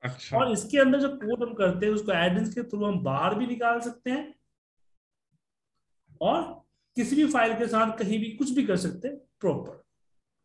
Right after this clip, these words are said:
Speaker 1: ठीक है, मतलब ये जो module है, ये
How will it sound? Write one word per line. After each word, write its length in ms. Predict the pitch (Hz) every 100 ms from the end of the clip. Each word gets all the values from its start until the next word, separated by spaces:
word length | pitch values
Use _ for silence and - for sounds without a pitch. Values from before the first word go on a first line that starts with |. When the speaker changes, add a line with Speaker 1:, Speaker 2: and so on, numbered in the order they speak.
| _ _ _ - - _ _ _ _ -
Speaker 1:
ठीक 220 | 160 135
है, 180 | 117 - - _
मतलब 240 | 143 175 214
ये 200 | 180 185
जो 100 | 220
module 420 | 202 156 185 196
है, 100 | 208
ये 420 | 214 214 214 196